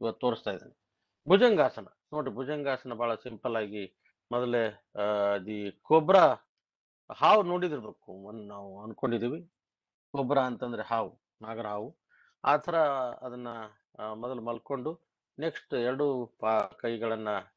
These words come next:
ಆ, ಭೂಮಿಗೆ ತಾಗಿಸಿ, ಆ, ಮುಂದಿನ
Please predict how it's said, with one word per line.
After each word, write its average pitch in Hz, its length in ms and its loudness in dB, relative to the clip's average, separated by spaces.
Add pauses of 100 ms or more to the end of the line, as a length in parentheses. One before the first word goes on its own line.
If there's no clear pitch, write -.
(320)
ಆ, 107 140 -2
ಭೂಮಿಗೆ 107 760 -2
ತಾಗಿಸಿ, 117 500 0 (440)
ಆ, 117 360 4
ಮುಂದಿನ 156 400 2